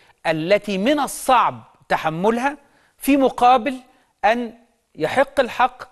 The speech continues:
وتبدأ الدول في تفهم كل المواقف التي قام بها الشعب المصري وقامت بها جمهورية مصر العربية في تلاتين ستة.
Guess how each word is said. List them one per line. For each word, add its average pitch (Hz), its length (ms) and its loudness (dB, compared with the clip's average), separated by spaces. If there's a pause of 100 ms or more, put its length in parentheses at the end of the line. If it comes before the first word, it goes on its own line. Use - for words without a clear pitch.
(320)
وتبدأ 185 540 0
الدول 202 400 0
في - 160 -14
تفهم 196 460 -6
كل 190 400 -6
المواقف 170 720 -6 (380)
التي 170 580 -4 (460)
قام 190 240 0
بها 170 320 -2
الشعب 151 360 -2
المصري 175 460 -8 (320)
وقامت 165 460 -2
بها 170 380 -6 (340)
جمهورية 135 560 -6
مصر - 220 -8
العربية 147 280 -6
في 147 120 -12
تلاتين 127 300 -10
ستة. - 280 -20